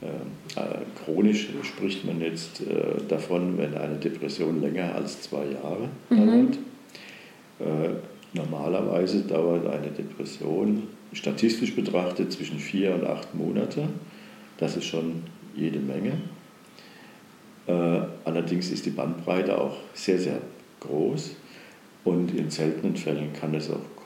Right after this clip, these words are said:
Speaker 1: chronisch werden. Und dann muss man natürlich schauen, ähm, ist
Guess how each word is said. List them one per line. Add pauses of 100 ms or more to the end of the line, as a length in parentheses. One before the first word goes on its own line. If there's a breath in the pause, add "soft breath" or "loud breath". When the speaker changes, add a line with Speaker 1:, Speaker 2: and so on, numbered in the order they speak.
Speaker 1:
chronisch
werden.
Und
dann
muss
man
natürlich
schauen, (680 loud breath)
ähm, (880)
ist